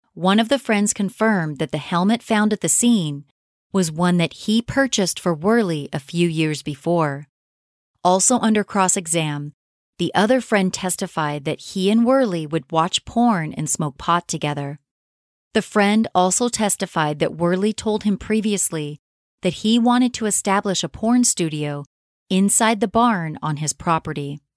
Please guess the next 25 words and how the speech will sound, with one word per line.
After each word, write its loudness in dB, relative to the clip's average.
At 0
the 0
time, 0
according 0
to -2
the -2
friend, -2
Worley 4
was 0
growing 0
pot -2
plants. -4
The 2
friend 2
also 2
said 0
on 2
the 0
stand 0
that -2
Worley's 0
motorcycle 2
had -2
electrical 0
issues, -4